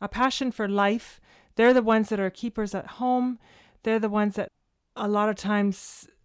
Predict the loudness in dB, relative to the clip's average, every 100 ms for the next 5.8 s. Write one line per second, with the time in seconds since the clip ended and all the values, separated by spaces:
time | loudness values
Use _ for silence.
0 | _ -8 -4 -4 -4 -12 -18 _ -2 0
1 | 2 2 0 -2 0 0 0 0 0 2
2 | 2 0 -6 -6 -2 0 0 -2 -6 -14
3 | -4 2 4 6 6 6 4 2 2 4
4 | 4 4 0 -2 -2 0 2 2 2 0
5 | 2 6 6 8 6 6 4 2